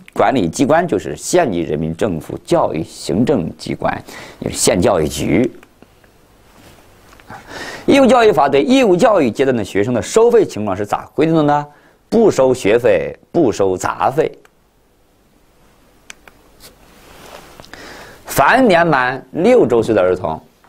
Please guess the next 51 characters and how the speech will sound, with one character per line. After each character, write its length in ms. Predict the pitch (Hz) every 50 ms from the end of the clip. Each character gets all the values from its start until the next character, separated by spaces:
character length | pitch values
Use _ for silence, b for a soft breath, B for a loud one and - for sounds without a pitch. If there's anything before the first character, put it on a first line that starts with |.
| _ _ _ _ -
可 120 | - 113
以 120 | 110 107 107
推 220 | - - 214 208
迟 140 | 208 - 107
到 180 | 104 - - - -
七 200 | - - - 127
周 120 | 113 104 90
岁 100 | 87 80
上 140 | 85 85 82 -
学， 240 | - - - - b b b b b b b b b
有 100 | - 92 -
义 160 | 220 226 220
务 100 | 165 120
教 180 | 117 127 113
育 60 | 92 85
呢， 140 | 80 80
就 100 | 85 98
是 120 | 78 - -
六 340 | - - 170 185 143 101 87
岁 280 | - - 90 73 - - _ _ _ -
和 300 | - - - - - - - _
七 240 | - - - 104
岁。 220 | 98 - 62 - - - _ _ _ _ _ B B B B B B B B B B B B B B B B B -
县 360 | - - - 285 285 254 196
级 80 | 175 185
人 140 | 156 170
民 120 | 175 190 190
政 220 | - 240 202 165
府 460 | 113 - 85 85 90 101 131 135 - b b b b b b
要 360 | - - 110 98 80 73 76 - -
采 160 | - - 127
取 120 | 131 120 139
一 20 |
种 140 | 131 143 147
措 200 | - - 165 147
施， 220 | - - 202 214 - - - - -
保 180 | 127 95 98
障 240 | 123 165 175 135 104 98
居 200 | - - 170 170
住 140 | 135 110 92
分 460 | - - - 175 208 226 247 254 262
散 220 | - - 240 220
的 120 | 175 127 104
学 200 | - - 104 104
生 240 | - 104 107 107 - b b b b b b
参 200 | - - 107 101
加 140 | 101 101 101
义 100 | 107 113
务 120 | 98 87 85
教 200 | 92 82 73 76
育。 100 | 76